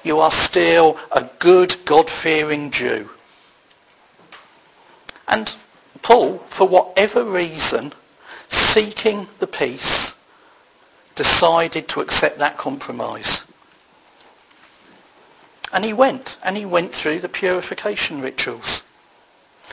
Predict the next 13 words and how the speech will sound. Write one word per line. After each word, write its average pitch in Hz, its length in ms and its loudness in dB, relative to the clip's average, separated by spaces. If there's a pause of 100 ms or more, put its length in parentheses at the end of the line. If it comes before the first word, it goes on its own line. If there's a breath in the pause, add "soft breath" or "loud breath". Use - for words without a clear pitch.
(180 loud breath)
But 208 100 -8
unfortunately, 180 1080 -6 (380)
it 147 160 -4
was 135 160 -4
to - 120 -8
no 135 240 -4
avail. 113 420 -6 (1500 soft breath)
We'll 156 120 2
pick - 280 2
up 202 180 4
in 170 120 -2
verse 175 340 6
twenty-six. - 920 0